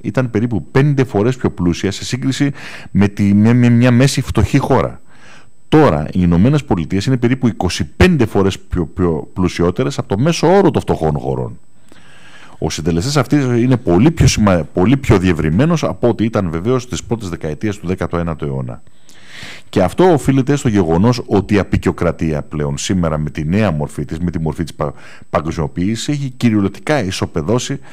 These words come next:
τις λεγόμενες μεσ-, μεσαίες και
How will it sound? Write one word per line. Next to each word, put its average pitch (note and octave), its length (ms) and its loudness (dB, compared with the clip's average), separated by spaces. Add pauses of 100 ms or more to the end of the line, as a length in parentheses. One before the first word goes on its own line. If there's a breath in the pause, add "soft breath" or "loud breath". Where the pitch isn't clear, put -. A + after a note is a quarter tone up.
(260 loud breath)
τις G#2+ 140 -6
λεγόμενες A2 560 -4
μεσ-, F2+ 480 -2
μεσαίες G#2+ 840 -4
και A2+ 260 -2